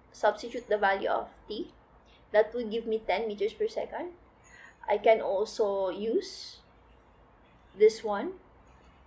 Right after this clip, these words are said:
and I will still substitute, I will still get twenty meters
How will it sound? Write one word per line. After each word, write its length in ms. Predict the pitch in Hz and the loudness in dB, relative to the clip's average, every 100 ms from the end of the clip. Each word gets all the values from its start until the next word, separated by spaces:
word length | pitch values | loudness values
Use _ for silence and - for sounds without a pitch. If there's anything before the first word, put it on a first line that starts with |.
| - - - - - - | -20 -20 -20 -20 -16 -6
and 100 | 180 | 2
I 120 | 233 | 4
will 180 | 247 262 | 4 0
still 640 | 262 - 226 214 233 370 - - - - - - - - - - | -2 4 6 6 4 0 -6 -16 -20 -20 -20 -20 -20 -20 -20 -20
substitute, 680 | - 226 233 240 - 311 415 - - - - - - | 2 4 4 -2 -6 -6 -6 -8 -20 -20 -20 -20 2
I 120 | - 233 | 8 8
will 220 | 247 254 | 6 -4
still 640 | - - 220 202 196 208 233 - 196 | -10 0 2 2 0 -6 -10 -16 4
get 240 | 214 208 | 4 6
twenty 300 | - 208 208 | 0 -6 -8
meters 360 | 196 190 190 | -14 -12 -12